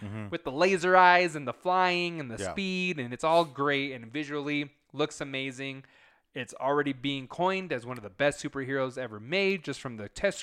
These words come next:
Speaker 2: screenings that have been out there. So all in all, it has all the things in place for me to get hyped about it.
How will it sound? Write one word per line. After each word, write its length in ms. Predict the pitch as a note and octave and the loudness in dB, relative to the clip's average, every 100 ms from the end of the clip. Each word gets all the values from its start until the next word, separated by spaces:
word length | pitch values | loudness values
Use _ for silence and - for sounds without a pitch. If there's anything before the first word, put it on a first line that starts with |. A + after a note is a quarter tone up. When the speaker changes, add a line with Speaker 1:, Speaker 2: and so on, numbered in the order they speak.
| G2+ G#2 | -2 0
Speaker 2:
screenings 240 | F3 F3 | 0 0
that 120 | E3+ | -2
have 100 | E3+ | -2
been 140 | D3+ E3 | -4 -2
out 240 | E3 E3 | -4 -2
there. 260 | E3 E3 D#3 - - - | -2 0 -2 -10 -20 -12
So 340 | - D#3 D3+ - | 2 4 4 0
all 180 | D3+ F#3 | 0 0
in 100 | F3+ | 2
all, 260 | F3+ F#3 - _ - | 2 2 -4 _ -10
it 60 | |
has 180 | B2+ A2+ - | -10 -10 -4
all 260 | D3 G3 F#3 | 4 6 6
the 140 | G3 | 0
things 280 | G#3 G#3 G3 | -2 -4 -4
in 120 | F#3+ | -6
place 320 | - G#3 G3 | 0 0 0
for 100 | D3 | -6
me 140 | D3+ D#3+ | -6 -6
to 80 | |
get 240 | C#3 D#3 - | -2 -2 2
hyped 300 | F3+ F#3+ C#3+ | 2 2 -2
about 300 | B2+ B2 B2 | 0 2 2
it. 160 | C3 | -2